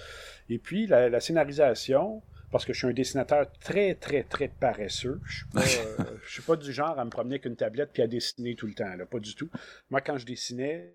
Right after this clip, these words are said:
Speaker 1: c'était parce que j'avais quelque chose à dessiner, là. J'avais un dessin à produire pour une raison quelconque. Euh, j'étais, euh, à un moment donné, responsable du journal syndical où j'ai, où je travaillais, euh, euh, dans le réseau de la santé, puis je faisais des caricatures à ce moment-là, puis des petites bandes dessinées.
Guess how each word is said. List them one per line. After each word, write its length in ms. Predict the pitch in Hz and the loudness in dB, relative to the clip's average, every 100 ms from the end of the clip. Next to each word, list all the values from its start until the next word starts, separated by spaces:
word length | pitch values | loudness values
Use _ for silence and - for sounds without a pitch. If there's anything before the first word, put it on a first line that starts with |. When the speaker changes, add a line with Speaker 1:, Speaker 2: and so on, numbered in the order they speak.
| - | -10
Speaker 1:
c'était 760 | - 123 110 127 127 139 147 - - | -6 -4 -2 2 4 4 0 -6 2
parce 200 | 135 - | 2 4
que 80 | |
j'avais 400 | 120 110 104 123 | 2 2 2 0
quelque 260 | 123 135 131 | 2 0 2
chose 260 | 120 131 - | 0 0 0
à 40 | |
dessiner, 540 | 104 117 - 113 110 95 | -2 -2 -2 -2 -4 -6
là. 160 | 90 | -8
J'avais 160 | 92 110 | -4 -2
un 80 | 127 | -2
dessin 320 | 117 - 135 | -2 -2 -2
à 80 | 107 | 0
produire 340 | 107 98 127 | -2 -2 -4
pour 280 | - 123 113 | -2 -4 -2
une 80 | 107 | -4
raison 340 | 101 98 113 | -4 -6 -6
quelconque. 400 | 110 95 - 92 - - | -6 -8 -8 -14 -14 -14
Euh, 60 | 80 82 85 90 82 | -12 -12 -12 -14 -14
j'étais, 600 | 82 87 - 120 113 95 95 | -12 -8 -4 -2 -2 -4 -8
euh, 140 | 80 | -12
à 40 | 87 | -12
un 20 | |
moment 240 | 87 101 | -12 -8
donné, 200 | 95 98 | -6 -4
responsable 580 | 117 110 - 101 - 120 | -2 -2 -4 -4 -2 -2
du 40 | 107 | -2
journal 300 | 104 110 113 | -4 -2 -2
syndical 580 | 107 95 - 117 123 | -4 -8 -6 -2 -2
où 60 | 110 | -4
j'ai, 360 | 98 92 85 85 | -10 -10 -10 -12
où 100 | 98 | -12
je 80 | - | -10
travaillais, 640 | 101 92 90 135 196 175 | -10 -8 -6 -4 -4 -4
euh, 140 | 117 82 - - - - - | -6 -8 -12 -16 -18 -20 -18
euh, 200 | 95 92 90 | -16 -16 -14
dans 100 | 101 | -12
le 120 | 92 87 80 | -12 -12 -12
réseau 200 | 107 107 | -12 -8
de 60 | 107 | -6
la 60 | |
santé, 380 | 104 101 87 160 | -4 -6 -6 -6
puis 300 | 160 110 101 | -6 -8 -10
je 180 | 98 - | -10 -10
faisais 180 | 110 107 | -8 -6
des 120 | 110 | -6
caricatures 580 | 113 104 107 - - 131 | -4 -6 -6 -6 -2 -2
à 40 | |
ce 100 | 110 110 | -4 -8
moment-là, 380 | 95 98 127 147 | -8 0 4 4
puis 100 | 127 | 2
des 80 | 110 | -6
petites 200 | - 107 | -6 -6
bandes 200 | 107 104 | -4 -4
dessinées. 440 | 104 - 107 156 | -8 -6 -4 -4